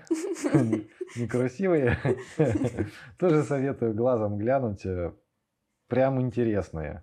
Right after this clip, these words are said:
Speaker 2: Там тоже такой поток мыслей. И вот эта вот, э, классная идея о том, что у нас вот такие инновационные методы,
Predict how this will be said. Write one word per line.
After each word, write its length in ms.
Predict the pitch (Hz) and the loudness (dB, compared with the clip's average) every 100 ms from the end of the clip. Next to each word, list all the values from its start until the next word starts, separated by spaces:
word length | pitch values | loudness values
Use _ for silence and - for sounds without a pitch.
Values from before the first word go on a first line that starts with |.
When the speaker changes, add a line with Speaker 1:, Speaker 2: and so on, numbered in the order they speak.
| - | -2
Speaker 2:
Там 200 | 139 170 | 0 2
тоже 240 | 185 143 120 | 4 2 2
такой 400 | 120 143 165 135 | 0 2 2 2
поток 380 | 131 143 131 139 | 0 0 -2 -2
мыслей. 580 | 196 202 131 98 76 - _ _ _ _ _ _ _ - - _ _ | -4 -2 -2 -2 -4 -12 _ _ _ _ _ _ _ -20 -20 _ _
И 220 | 120 147 | 2 4
вот 200 | 139 143 | 4 2
эта 180 | 156 147 | 2 2
вот, 280 | 135 120 131 | 0 0 2
э, 360 | 120 117 107 - _ | 4 4 2 -4 _
классная 560 | - 131 143 - 123 123 | -2 2 2 0 -2 -2
идея 420 | 123 131 113 80 | -2 0 2 0
о 60 | 95 | 0
том, 240 | 123 113 | -2 -2
что 500 | 98 - 104 98 95 | -4 -6 -2 -2 -2
у 40 | 95 | -2
нас 300 | 98 87 - | -4 -6 -8
вот 180 | 87 - | -10 -8
такие 340 | 90 95 92 | -8 -6 -6
инновационные 720 | 98 101 104 120 117 104 107 | -4 -4 -2 0 0 0 -4
методы, 720 | 113 117 - 92 92 87 80 | -2 -4 -4 -4 -4 -4 -6